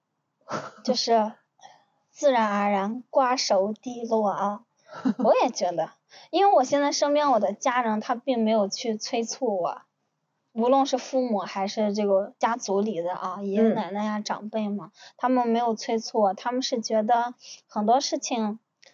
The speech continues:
Speaker 1: 顺其自然会发生。可能大家就觉得该结婚的年龄段要去结婚，
Speaker 2: 嗯。
Speaker 1: 这个，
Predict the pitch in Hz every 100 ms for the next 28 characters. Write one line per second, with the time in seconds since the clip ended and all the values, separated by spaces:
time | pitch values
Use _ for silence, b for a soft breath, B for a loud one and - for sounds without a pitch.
0 | b b - - 277 262 240 220 254 220
1 | 196 220 269 240 226 196 - 214 214 214
2 | 220 _ _ _ _ _ _ 220 - 240
3 | 262 320 381 381 - 311 320 320 277 254
4 | 233 262 262 254 254 - 294 285 277 208
5 | 220 247 247 233 214 208 247 247 240 233
6 | 226 - 226 - 196 190 - 220 208 208
7 | 233 _ _ - 214 190 - _ - 220
8 | 202 160